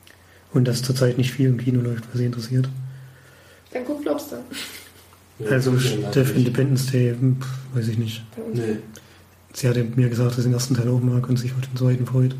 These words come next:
Speaker 1: Hab ich auch gemacht und trotzdem.
Speaker 3: Ja, warten wir im Kinocast ab, was die dazu sagen. Vielleicht sind wir auch wieder zu kritisch, aber ich glaub nicht, dass die begeistert sind. Ich weiß es nicht. Also ich kann's mir nicht vorstellen. Also,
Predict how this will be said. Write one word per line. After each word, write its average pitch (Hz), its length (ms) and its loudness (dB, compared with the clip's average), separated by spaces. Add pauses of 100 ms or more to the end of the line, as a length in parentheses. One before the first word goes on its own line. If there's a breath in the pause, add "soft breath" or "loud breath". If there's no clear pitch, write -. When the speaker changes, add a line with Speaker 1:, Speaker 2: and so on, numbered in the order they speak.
(560 loud breath)
Speaker 1:
Hab 131 160 -2
ich 123 100 0
auch 139 140 0
gemacht 131 480 2
und 127 160 4
trotzdem. 127 500 -2 (520 loud breath)
Speaker 3:
Ja, 123 140 0
warten 139 220 2
wir 135 60 6
im 131 100 4
Kinocast 135 640 0
ab, 135 140 0
was 123 180 -2
die - 100 -8
dazu 135 300 -2
sagen. 131 240 2
Vielleicht - 340 -6
sind 131 300 0
wir 120 80 -2
auch 113 100 -4
wieder 120 160 0
zu 127 160 -8
kritisch, 127 560 -2
aber 117 280 -4 (1000 loud breath)
ich - 80 -18
glaub 113 220 -2
nicht, 120 200 -2
dass 131 180 -4
die 110 340 -4 (220)
begeistert 113 520 -4
sind. 104 240 -6
Ich 101 140 -8
weiß 107 220 0
es 95 80 -8
nicht. 92 260 -12 (240)
Also 113 160 -4
ich 104 80 -12
kann's 104 180 -8
mir 107 80 -4
nicht 104 180 -4
vorstellen. 104 440 -12 (220)
Also, 107 180 -6